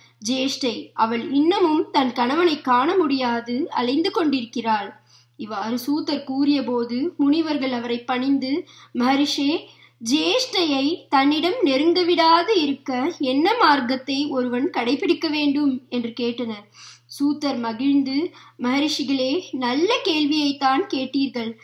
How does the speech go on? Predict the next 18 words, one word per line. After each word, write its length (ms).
வசிஷ்டர் 800
ஒரு 220
சமயம் 480
இதே 340
கேள்வியை 640
பிரம்மனிடம் 640
கேட்டார். 520
அவருக்கு 440
பிரம்மன் 560
உரைத்த 360
பதிலை 440
நான் 280
இப்போது 560
உங்களுக்கு 480
கூறுகிறேன். 600
மாதவனுடைய 840
அரிய 400
திருநாமமான 880